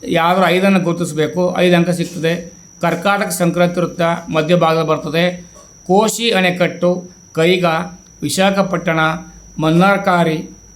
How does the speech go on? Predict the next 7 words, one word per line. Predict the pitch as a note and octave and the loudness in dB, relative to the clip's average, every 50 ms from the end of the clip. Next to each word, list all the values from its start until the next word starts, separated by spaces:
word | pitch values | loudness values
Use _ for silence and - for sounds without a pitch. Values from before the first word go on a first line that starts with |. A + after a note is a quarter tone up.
| - - - - - - - - - - - - - - | -20 -20 -20 -20 -20 -20 -20 -20 -20 -20 -20 -20 -10 -2
ಕೃಷ್ಣಾ | - A#3 A3+ - - - A3 A3 A3 | 2 2 2 2 2 0 2 2 2
ಮೇಲ್ದಂಡೆ | G#3+ F#3+ F3+ F#3 F#3+ F#3+ G3 F#3+ G3 F#3 | 4 4 4 4 6 6 6 4 4 4
ಯೋಜನೆ, | F3+ F3 E3+ E3+ E3 E3 E3 E3+ E3+ - - - - - - - - C3+ | 4 4 2 2 0 0 0 -2 -4 -6 -14 -20 -20 -20 -18 -14 -8 -2
ಗೌಹಾತಿ. | C#3+ E3 F3 F3 F3 F3 E3+ E3 D#3+ E3 - F3 E3+ D3+ B2 - - - - - - - - - - - | 0 2 4 6 6 6 4 4 2 0 0 0 0 0 -2 -6 -12 -18 -20 -20 -20 -20 -20 -20 -12 -4
ಈಗ | F#3+ A3 A#3+ G3+ F3 D#3 D#3 - - - - - - - - | -2 0 0 2 0 0 -2 -4 -10 -20 -20 -20 -18 -10 -6
ನಾವು | C#3+ D#3 D#3+ F3+ A3+ A3+ A3 | -4 -2 -2 -2 0 0 0
ಬೋರ್ಡಿನ | F#3 E3+ E3 F3 G3 G#3 G#3+ A#3 | 0 2 4 4 4 6 6 4